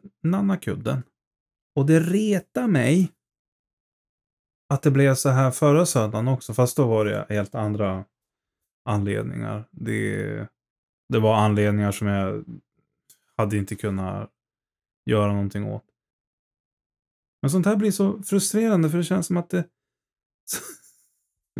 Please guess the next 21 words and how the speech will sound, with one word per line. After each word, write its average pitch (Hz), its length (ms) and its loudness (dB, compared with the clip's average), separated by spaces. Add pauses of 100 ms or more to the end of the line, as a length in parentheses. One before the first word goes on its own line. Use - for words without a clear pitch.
(800)
<laughs> - 0 -
sånt 214 220 0
här 226 180 6
ska 233 420 2
bara 202 260 4
fungera. 196 680 2 (1080)
Åh, 127 120 8
herregud. 110 1080 4 (580)
Ja, 107 340 0
nej, 127 300 4
som 120 160 4
sagt, 113 280 4
jag, 107 420 2 (240)
jag 127 140 2
får - 80 0
ta 123 200 8
det 117 60 8
här 113 120 6
imorgon, 104 460 2
tyvärr. 110 480 4 (220)
Ehm, 113 580 2